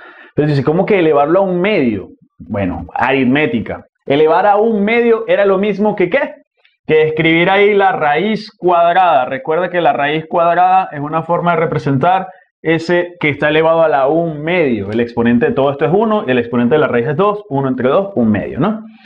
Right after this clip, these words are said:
Así puede que se vea mejor. Entonces dices, "Bueno, para calcular el dominio de esa función, si tú quieres que esto se vea como una, su-, la, la fulana cajita de la función f de x,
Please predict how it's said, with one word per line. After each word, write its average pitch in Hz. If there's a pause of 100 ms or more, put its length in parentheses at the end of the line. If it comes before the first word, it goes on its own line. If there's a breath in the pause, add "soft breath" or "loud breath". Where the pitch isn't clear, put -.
(640 loud breath)
Así 285 (720)
puede 131
que -
se -
vea 104
mejor. 143 (320 soft breath)
Entonces 156
dices, 127
"Bueno, 120 (280 loud breath)
para 202
calcular 214
el 285
dominio 214
de 240
esa 226
función, 196
si 147
tú 139
quieres 196
que 175
esto 151
se 185
vea 160
como 151
una, 147
su-, -
la, 113
la 104
fulana 131
cajita 170
de 123
la 110
función 110
f 165
de 175
x, 120